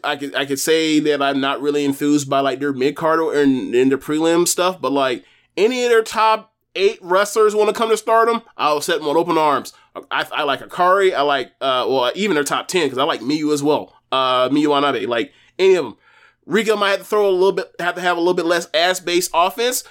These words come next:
but outside of that, I'll, she's, she can go. Like, so yeah, like, I, I, I have nothing bad to say. Like, I'll, you know, I, well, I will say this though, right? That, that top, that last four,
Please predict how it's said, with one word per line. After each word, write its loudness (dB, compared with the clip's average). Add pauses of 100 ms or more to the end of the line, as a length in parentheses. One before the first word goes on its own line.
(200)
but 0
outside 0
of 0
that, 0 (580)
I'll, -2 (160)
she's, -4
she -2
can -2
go. 2 (220)
Like, -2 (300)
so 0
yeah, 2
like, -4
I, 0
I, 0
I -2
have -4
nothing 0
bad 2
to 0
say. 0
Like, 0
I'll, -2
you -4
know, -10
I, -2
well, 2
I 2
will 0
say 2
this 0
though, -2
right? -2
That, -2
that -2
top, -4
that -4
last -2
four, 0